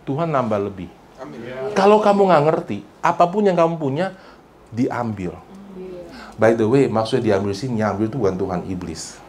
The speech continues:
Speaker 1: Karena kamu nggak ngerti firman Tuhan, ya, berkat keuangan, kus-, keuangan, kesehatan, keluarga yang Tuhan kasih diambil
Speaker 2: Hmm.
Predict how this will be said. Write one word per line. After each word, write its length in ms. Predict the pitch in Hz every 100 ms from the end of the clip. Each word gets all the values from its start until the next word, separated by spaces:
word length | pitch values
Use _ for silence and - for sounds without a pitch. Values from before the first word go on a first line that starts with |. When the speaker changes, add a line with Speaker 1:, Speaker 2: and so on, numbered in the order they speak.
| 165
Speaker 1:
Karena 240 | 180 180
kamu 260 | 180 165 156
nggak 160 | 120 127
ngerti 260 | 240 - 240
firman 480 | 180 139 117 110 107
Tuhan, 480 | 101 80 85 95 151 - - - - - - - - - - -
ya, 300 | 107 98 98 - - -
berkat 640 | 110 107 - - 160 170 - -
keuangan, 840 | 156 156 147 123 131 147 110 98
kus-, 320 | 95 92 - -
keuangan, 480 | - 113 104 98 127
kesehatan, 880 | 147 165 160 131 117 92 - - 90 104 - - - -
keluarga 500 | 147 147 147 131 117
yang 220 | 104 101
Tuhan 320 | 107 107 101
kasih 320 | 98 85 - 120
diambil 640 | 98 87 95 104 104 92 113 - - - - - - -
Speaker 2:
Hmm. 160 | -